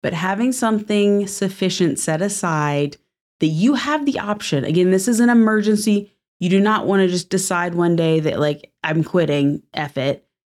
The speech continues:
You wanna make sure that you are making a reasoned decision around the transition out without having another role lined up. I do not necessarily advocate for this. This is just saying if it's critical for your mental health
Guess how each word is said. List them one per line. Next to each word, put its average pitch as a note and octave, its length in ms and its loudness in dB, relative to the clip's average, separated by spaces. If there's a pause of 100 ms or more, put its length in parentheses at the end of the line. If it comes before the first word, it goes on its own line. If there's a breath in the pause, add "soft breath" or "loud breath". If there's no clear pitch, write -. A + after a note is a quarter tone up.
(240)
You F#3 160 2
wanna A#3 180 4
make G#3+ 180 0
sure G3 140 0
that F3 80 2
you E3+ 200 0
are E3 80 2
making D#3+ 560 2
a D#3 140 2
reasoned F#3 760 2
decision E3 760 0 (800)
around D#3+ 340 0
the D#3+ 80 0
transition D3+ 600 0
out D#3+ 340 -2 (340)
without D#3+ 380 -2
having D3 320 -2
another D3 340 2
role C#3+ 320 0
lined C#3 320 0
up. F3+ 320 -2 (540)
I D3+ 100 -2
do D#3+ 140 2
not D#3+ 260 0
necessarily D3+ 720 -2
advocate G3+ 600 -4
for A#3+ 100 -2
this. A#3 320 0 (560)
This F3+ 200 0
is G3 120 2
just F#3+ 200 -2
saying E3+ 260 4
if D3+ 180 -2
it's D3 160 -2
critical F3 460 -2
for D#3+ 140 -4
your D#3+ 120 2
mental D#3+ 300 0
health C#3 480 -2